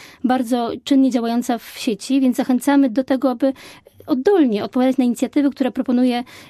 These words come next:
czy Centrum Diecezjalne, czy Krajowe Biuro Organizacji Światowych Dni Młodzieży. Na Facebooku wszystkie akcje będą dos-, dostatecznie szeroko opisywane, więc warto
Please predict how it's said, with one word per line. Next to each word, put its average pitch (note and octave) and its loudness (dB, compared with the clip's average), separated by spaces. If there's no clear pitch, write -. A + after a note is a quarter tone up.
czy C4+ -2
Centrum B3+ 2
Diecezjalne, C#4+ 0
czy - -10
Krajowe B3+ -2
Biuro A3+ -2
Organizacji B3 -2
Światowych A#3 -4
Dni A#3 -2
Młodzieży. G#3+ -2
Na D4+ 2
Facebooku C#4 0
wszystkie - -4
akcje B3 -4
będą A3 -2
dos-, A3 -6
dostatecznie - -2
szeroko A#3+ -2
opisywane, G#3 -2
więc B3+ 2
warto B3 -2